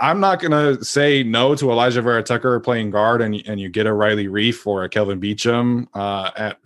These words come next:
at left tackle, if it means that Elijah Vera Tucker is the pick and that you're getting a, you know, future, you know, Pro Bowl, All-Pro guard. But I tend to agree. I do want somebody to play left tackle that they draft at thirteen.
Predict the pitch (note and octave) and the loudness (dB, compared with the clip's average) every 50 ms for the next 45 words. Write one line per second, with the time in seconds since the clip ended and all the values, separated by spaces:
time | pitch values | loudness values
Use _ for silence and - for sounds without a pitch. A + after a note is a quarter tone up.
0 | - _ _ - G#2 G2 G2 A2 G#2+ - - - A2 G#2 B2 C3 - D3+ D3+ D#3+ | -20 _ _ -6 -6 -4 0 -2 -2 -2 -2 -2 0 0 0 2 2 2 2 2
1 | D#3 D#3+ _ _ _ _ _ _ _ _ _ _ _ - A#2 A#2+ A#2+ A2 A2 A#2 | 0 -2 _ _ _ _ _ _ _ _ _ _ _ -2 0 2 2 2 2 2
2 | A#2+ A#2+ A#2 G#2+ A2 A2 G#2+ G#2 G#2 G2+ G#2 G#2+ G#2 G2 G2+ G2+ G2 F#2+ - - | 2 2 2 2 2 2 2 4 2 2 2 2 2 0 0 0 -2 0 0 -2
3 | G2+ - - G2+ F#2+ F2+ D#2+ F2+ - - G#2+ G#2 G2+ - G#2 F#2+ F#2 F#2+ F2+ F#2+ | -2 0 -2 -2 -2 -4 -8 -6 -2 0 0 0 0 -2 -6 -4 -4 -6 -6 -6
4 | F#2 F#2 F#2 F2 G2 G2+ G2 G2 F#2+ F#2+ F#2+ - F#2+ F#2+ F2+ F2 F2 E2+ E2 D#2+ | -8 -8 -8 -4 -4 -4 -4 -4 -4 -6 -6 -6 -6 -4 -4 -4 -4 -6 -8 -10
5 | _ _ _ _ _ _ _ _ _ _ _ - G#2 F#2 F2 E2+ D#2+ _ _ _ | _ _ _ _ _ _ _ _ _ _ _ -6 -4 -4 -4 -6 -8 _ _ _
6 | - _ _ _ _ _ - - - B2+ A#2+ A2+ - - G#2+ G2+ G2 F#2+ F#2+ E2 | -20 _ _ _ _ _ -20 -4 -2 0 0 0 2 2 2 2 2 0 -4 -6
7 | _ _ _ _ _ _ _ _ A#2+ G#2 F#2 F2 E2+ _ - - A2+ G#2+ G#2 G2+ | _ _ _ _ _ _ _ _ -6 -6 -6 -6 -10 _ -2 0 2 2 2 2
8 | G#2 G2 G2 F2+ F#2+ G2+ G2 G3 - A#2 G2+ F#2 F2 D#2+ G2+ G2 G2 G2 F2+ F2 | 2 2 2 2 2 0 0 -2 -2 -4 -4 -4 -2 -2 0 0 0 0 -2 -4
9 | E2 F2 F#2+ F#2 F2 _ _ _ _ _ _ _ _ - D2+ D#2 G2 A2+ A2+ - | -4 -6 -6 -6 -6 _ _ _ _ _ _ _ _ -10 -6 -2 0 0 0 2
10 | - D3+ C#3+ B2+ B2 G#2+ F#2+ G#2 A#2 A#2+ A#2+ A#2 A2+ G2 G2 G2 G#2 G#2 G#2+ A2+ | 0 0 2 2 0 -2 0 0 0 2 2 2 2 0 0 -2 -4 -2 -2 -2
11 | A#2 A#2 A2+ G#2+ G#2+ - A2+ G#2 G2+ G#2 G2+ - _ _ - - G#2+ F#2 - - | 0 0 0 -2 -2 -2 -4 -2 -2 -4 -4 -6 _ _ -10 -10 -10 -10 -10 -18
12 | _ _ _ - G#2+ G#2+ G#2+ G#2+ G2+ F2+ G2+ G2+ G2 F#2+ - - G2+ F#2+ F#2 - | _ _ _ -2 0 2 2 2 0 0 -2 -4 -4 -6 -6 -6 -4 -4 -4 -6
13 | F#2+ F#2 F2+ F2+ F2+ E2+ - G2 F2 E2+ E2+ - F#2 E2+ D#2+ - F#2+ E2+ D#2+ - | -6 -6 -6 -6 -8 -8 -6 -4 -4 -4 -4 -4 -8 -10 -8 -8 -10 -10 -10 -12
14 | F#2 F2 D#2+ D2+ - | -12 -12 -12 -14 -20